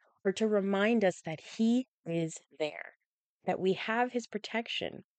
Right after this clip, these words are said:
that he knew there would be fear-inducing things in our path, but that he is right there, and thus we need not fear.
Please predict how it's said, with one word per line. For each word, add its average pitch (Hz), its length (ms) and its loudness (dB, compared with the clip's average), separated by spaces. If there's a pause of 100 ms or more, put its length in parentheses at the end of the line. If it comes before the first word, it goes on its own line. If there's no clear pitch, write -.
(540)
that 214 140 2
he 233 180 6
knew 226 340 8
there 220 200 6
would 196 120 4
be 175 140 0
fear-inducing 202 1120 4
things 196 540 2
in 214 180 4
our 196 240 -2
path, 180 440 -4 (680)
but 185 120 -4
that 180 160 0
he 196 200 2
is 160 160 -2
right 160 400 2
there, 147 320 0 (380)
and 160 180 -2
thus 185 440 0 (380)
we 151 140 -2
need 135 220 -4
not - 180 -20
fear. - 240 -8